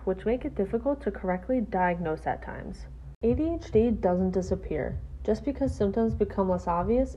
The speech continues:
its effects on the brain still linger. Some adults who had mild symptom levels of A D H D as children may have developed coping skills that address their symptoms well enough to prevent A D H D from interfering with their daily lives.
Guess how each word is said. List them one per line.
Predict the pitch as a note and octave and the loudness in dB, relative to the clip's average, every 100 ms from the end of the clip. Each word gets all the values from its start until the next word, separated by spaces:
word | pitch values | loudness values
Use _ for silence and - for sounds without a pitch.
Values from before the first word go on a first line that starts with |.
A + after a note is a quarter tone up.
| G#3+ | -2
its | G#3 | 0
effects | A3 G#3 G3+ - | 0 0 0 -2
on | C#4+ | -2
the | |
brain | B3 F3+ F#3 F3+ | 2 2 2 0
still | - F3 E3 | -2 0 0
linger. | D#3+ D#3+ - - G3+ - - - - | 0 -4 -2 -4 -6 -8 -8 -6 -2
Some | B3+ C#4+ | 2 4
adults | D4 G#3+ A3+ A#3 | 4 4 4 4
who | G#3 G3 | 2 2
had | - E3 A3+ G#3+ | 2 2 2 2
mild | D#3+ D#3 F3+ F3+ | 2 2 2 0
symptom | - D#3+ G#3 A3+ A#3+ | -2 -4 -2 0 0
levels | A#3+ C4+ C#4 - | 0 0 -2 0
of | F#3+ F#3 | 0 2
A | F#3+ | 2
D | F#3 F3+ | 2 0
H | F3+ - | -2 -2
D | F3+ | 0
as | E3+ - | 0 -4
children | - D#3+ E3 B3+ C#4+ - - - - | -2 0 2 2 0 -4 -10 -12 0
may | F#3+ A3 | 4 4
have | C4+ | 4
developed | E4 - F3+ A3 A#3+ - | 0 2 4 4 2 -6
coping | - A#3+ A#3 F#3+ | 2 2 4 0
skills | - E3+ E3 | 2 2 2
that | F3 | 2
address | E3 D#3+ F#3 A#3+ - | 2 2 0 0 0
their | F3+ | -2
symptoms | E3+ D#3+ D#3 E3 E3 E3 | -2 -4 -4 -2 -2 0
well | G3 A3 | 2 4
enough | F3+ D3+ D#3 - | 2 0 -2 -4
to | C3+ | -4
prevent | - E3+ F#3 G3 | -2 0 2 2
A | F#3+ | 0
D | F3 | 0
H | E3 E3 - | -2 -4 -2
D | G3 A3 | 0 0
from | - - | -2 -2
interfering | E3 E3 - E3 G3 G3+ | -2 -2 -2 0 0 0
with | E3+ | 0
their | D#3+ | 0
daily | D#3 C#3+ B2+ G#2 | -2 -2 -2 -2
lives. | E2+ B1 - - | -4 -4 -6 -10